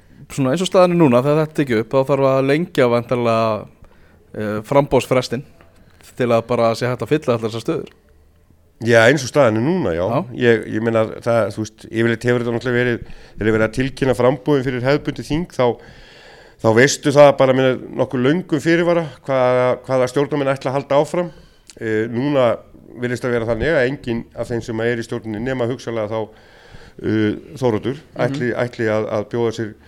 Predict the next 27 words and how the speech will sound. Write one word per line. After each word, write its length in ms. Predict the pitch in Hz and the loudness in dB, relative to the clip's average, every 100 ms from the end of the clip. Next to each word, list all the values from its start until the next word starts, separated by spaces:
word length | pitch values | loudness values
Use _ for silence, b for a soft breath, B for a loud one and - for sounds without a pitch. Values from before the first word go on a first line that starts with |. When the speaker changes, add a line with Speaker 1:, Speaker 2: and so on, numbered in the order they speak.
| b b b b | b b b b
Speaker 2:
fram 240 | - 117 110 | -2 2 4
áfram. 360 | 107 - 147 | 4 4 0
Ég, 200 | 185 117 - | 2 0 0
ég 180 | 107 104 | -2 -2
hef 80 | 107 | -2
allavega 220 | 110 107 | -4 -2
ekki 80 | 120 | 0
heyrt 220 | 165 - | -2 -2
hann 100 | 113 | -2
ennum 200 | 107 110 | 0 2
öðrum. 260 | 113 101 151 - b b _ _ - - - _ - - - | 2 2 -2 -10 b b _ _ -20 -20 -20 _ -20 -12 -2
Og, 240 | 104 95 - - | -2 -2 -8 -10
og 80 | 95 | 4
þá 100 | 135 165 | 8 8
er 160 | 202 131 | 8 4
þetta 120 | 117 | 0
bara 200 | 107 104 - - 110 - - - | 2 2 2 -4 -20 -20 -20 -2
allmörg 580 | 123 - 131 131 - - - - 87 85 123 | -2 0 2 2 -2 -20 -20 -20 -16 -14 -4
stjórnarsæti 960 | 147 156 123 104 - - 131 123 123 | -2 0 0 -2 -4 -2 -2 -2 -6
sem 180 | 127 120 | -4 -4
að 120 | 113 117 | -2 -2
þarf 220 | 117 110 | -2 -2
að, 100 | 104 - b b b b b - | -4 -8 b b b b b 0
þarf 180 | 117 107 | 2 4
að 80 | |
fylla 240 | 131 117 | 0 0
í. 60 | 110 | -2